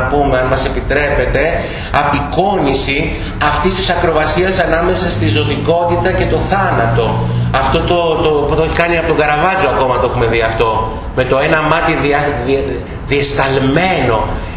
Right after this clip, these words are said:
ως ένδειξη διάπλατης διάθεσης για ζωή και το άλλο μάτι παραιτημένο. Οπότε αυτό είναι πάρα πολύ έντονο συχνά. Οι αρθρώσεις επιμικρύνονται, παραμορφώνονται και υποδηλώνονται με έναν τρόπο.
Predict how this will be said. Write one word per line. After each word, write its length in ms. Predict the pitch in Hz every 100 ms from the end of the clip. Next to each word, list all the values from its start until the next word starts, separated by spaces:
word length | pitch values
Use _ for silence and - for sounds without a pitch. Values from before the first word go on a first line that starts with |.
| -
ως 240 | - 135 -
ένδειξη 720 | 165 170 135 139 - 123 104 - - -
διάπλατης 760 | 107 131 156 - 160 139 123
διάθεσης 540 | 117 139 156 - 123 113
για 160 | 131
ζωή 380 | 131 127 143 180
και 100 | 175
το 120 | 160 156
άλλο 200 | 175 180
μάτι 240 | 165 180
παραιτημένο. 840 | 180 165 165 156 170 185 139 104 98 - - - - 131
Οπότε 320 | 147 160 175 180 143
αυτό 180 | 175 175 175
είναι 260 | 170 170
πάρα 240 | 170 170 160
πολύ 160 | 139 135 135
έντονο 360 | 135 120 120 117
συχνά. 440 | - - 117 120 165 220 - - - -
Οι 160 | - 147 147 147 147 139
αρθρώσεις 840 | 143 - 156 185 185 - - 120 139
επιμικρύνονται, 840 | 135 135 131 131 170 165 131 123 120 117
παραμορφώνονται 720 | 123 123 123 - 156 147 131 131
και 60 |
υποδηλώνονται 920 | 123 123 120 127 151 147 120 113 117 123 165 - - -
με 60 | 131
έναν 140 | 139 135 131
τρόπο. 380 | 147 143 147